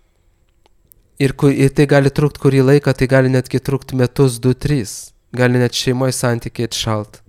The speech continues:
Metam dviem. Gali <clears throat> žmogus pas vaikus su tėvais gali atšalt santykiai. Kuriam laikui. Su bendruomenė, su guru, su darbdaviu. Nesvarbu. Atšalt tol, kol tu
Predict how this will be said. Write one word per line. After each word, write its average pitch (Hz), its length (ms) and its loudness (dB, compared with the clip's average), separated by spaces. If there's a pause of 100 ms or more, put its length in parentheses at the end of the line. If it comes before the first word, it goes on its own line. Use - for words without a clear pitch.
(440)
Metam 120 400 0
dviem. 107 280 -4
Gali 117 320 -2 (680)
<clears throat> 202 840 2
žmogus 135 520 -2 (1080)
pas 135 220 2
vaikus 131 420 2
su 120 140 -4
tėvais 117 360 2
gali 110 200 2
atšalt 104 460 -4
santykiai. - 580 -8 (340)
Kuriam 117 340 -2
laikui. 107 380 -8 (280)
Su - 200 -8
bendruomenė, 123 720 0
su - 180 -6
guru, 123 320 -2
su - 220 -6
darbdaviu. 120 540 0
Nesvarbu. 147 440 0 (500)
Atšalt 165 540 -2 (760)
tol, 170 300 6
kol 156 160 4
tu 165 260 4